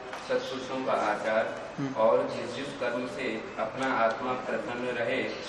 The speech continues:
Speaker 1: अर्थात भय, शंका, लज्जा जिसमें ना हो, उस कर्मों का सेवन करना उचित है।
Speaker 2: हम्म।
Speaker 1: देखो, जब कोई मिथ्या भाषण, चोरी आदि की इच्छा करता है, तभी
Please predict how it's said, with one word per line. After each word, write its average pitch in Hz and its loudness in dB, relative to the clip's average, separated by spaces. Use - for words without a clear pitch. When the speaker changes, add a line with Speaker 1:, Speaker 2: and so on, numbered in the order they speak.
Speaker 1:
अर्थात - 0
भय, 113 0
शंका, - -4
लज्जा 117 -2
जिसमें 123 -4
ना 113 0
हो, 123 2
उस - -10
कर्मों 127 0
का 135 4
सेवन 127 -2
करना 113 0
उचित 107 -4
है। - -2
Speaker 2:
हम्म। 135 -2
Speaker 1:
देखो, 120 -4
जब 131 -4
कोई 139 -4
मिथ्या 131 2
भाषण, 131 0
चोरी 127 -4
आदि 127 -2
की 127 -6
इच्छा - -2
करता 120 -2
है, 120 4
तभी 123 -4